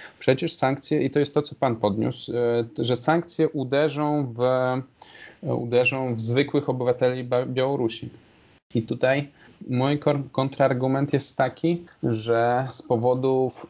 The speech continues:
e, z powodu sankcji ekonomicznych na Białorusi nikt nie umrze z głodu. Owszem, ktoś być może straci pracę, e, jakieś przedsiębiorstwo być może z-, zbankrutuje, natomiast nikt nie umrze z głodu. Natomiast przy braku reakcji,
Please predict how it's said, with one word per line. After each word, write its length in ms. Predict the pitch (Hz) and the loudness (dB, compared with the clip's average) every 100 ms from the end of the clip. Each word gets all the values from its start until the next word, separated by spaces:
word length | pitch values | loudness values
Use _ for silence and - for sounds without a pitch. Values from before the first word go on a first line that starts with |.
| - | -4
e, 180 | 123 110 | 2 2
z 80 | - | 2
powodu 480 | 120 117 120 123 - | 0 2 2 0 -4
sankcji 420 | - 131 127 - | -2 -2 0 0
ekonomicznych 640 | 127 123 120 120 123 165 160 | 0 2 0 0 0 2 2
na 80 | 135 | 2
Białorusi 420 | 123 127 127 - | 2 2 0 0
nikt 240 | 131 127 | -2 -2
nie 120 | 135 127 | 0 2
umrze 240 | 117 117 | 2 2
z 40 | |
głodu. 360 | 107 101 87 - - - | 2 2 0 -4 -8 2
Owszem, 340 | 120 - 104 | 4 4 -2
ktoś 280 | - 120 117 | 2 2 2
być 160 | 113 | -2
może 200 | 113 104 | 0 0
straci 380 | 110 - 107 113 | 0 0 0 -2
pracę, 600 | 107 131 151 - 151 147 143 _ - - | -2 0 0 0 -2 -2 -6 _ -20 -14
e, 960 | - 107 107 104 104 101 101 101 101 101 | -4 0 2 2 2 2 2 2 2 2
jakieś 340 | 101 117 120 113 | 4 4 4 -2
przedsiębiorstwo 640 | - 110 113 113 117 113 | -2 -2 2 2 2 0
być 280 | 98 104 - | -2 -2 -2
może 600 | 120 113 107 101 101 101 | -2 0 0 0 0 -2
z-, 280 | 104 104 - | -4 -4 -2
zbankrutuje, 840 | 113 101 107 104 117 - 151 156 156 - - - | 0 2 2 2 -4 -2 0 0 -2 -8 -20 -10
natomiast 420 | 120 110 117 120 127 | -4 0 0 0 0
nikt 180 | 131 | -2
nie 120 | 127 120 | 0 0
umrze 220 | 113 107 | 2 2
z 60 | |
głodu. 360 | 101 95 92 - - - - | 2 2 0 -4 -14 -20 -8
Natomiast 380 | 110 123 123 - | 0 0 0 -4
przy 180 | - 131 | -2 0
braku 440 | 127 160 185 160 | 2 2 2 0
reakcji, 680 | 135 123 - - 160 180 | 0 0 -4 -2 0 2